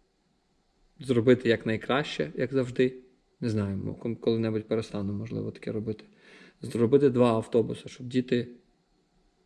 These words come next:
і батьки не тратили цілий день на конкурсі. Кому ввечері, то їде ввечері, ну, в обід виїжджає, а кому зранку, той зранку самого їде,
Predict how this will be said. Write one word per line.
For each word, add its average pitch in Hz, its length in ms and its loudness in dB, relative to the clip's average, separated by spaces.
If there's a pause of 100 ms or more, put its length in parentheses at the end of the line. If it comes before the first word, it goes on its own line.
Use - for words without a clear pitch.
і 127 80 0
батьки 135 520 0 (480)
не 113 160 0
тратили 120 500 2
цілий 110 300 2
день 107 220 0
на 104 80 -4
конкурсі. - 580 -10
Кому 117 220 2
ввечері, 113 500 0 (380)
то 110 120 2
їде 101 300 0
ввечері, 156 480 0 (140)
ну, 135 140 0
в 117 40 0
обід 120 260 0
виїжджає, 117 480 -2 (500)
а 101 80 -4
кому 107 280 0
зранку, 143 500 0 (400)
той 117 480 2 (160)
зранку 113 480 -2
самого 110 420 -4
їде, 143 360 2